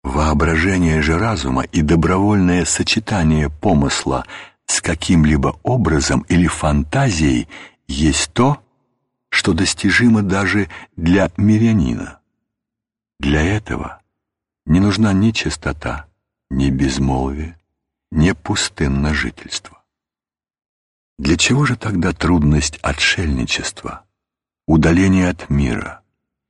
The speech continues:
и озарение помыслов в час молитвы? Неужели тщетно мы подвязаемся и бесцельно трудимся, если мирянин, живущий в миру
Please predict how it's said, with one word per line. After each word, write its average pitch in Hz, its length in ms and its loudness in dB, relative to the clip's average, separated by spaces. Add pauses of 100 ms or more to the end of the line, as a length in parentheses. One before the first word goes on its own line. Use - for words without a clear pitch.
(180)
и 85 180 0
озарение 73 800 0
помыслов 76 800 -4 (360)
в - 80 -14
час - 380 -2
молитвы? 90 500 -4 (1200)
Неужели 73 580 2
тщетно - 680 0
мы 69 140 0
подвязаемся 69 1080 -2 (600)
и 73 120 -2
бесцельно 76 760 0
трудимся, 65 800 -6 (480)
если - 440 0
мирянин, 127 720 2 (360)
живущий - 680 2
в 65 120 -2
миру 76 460 2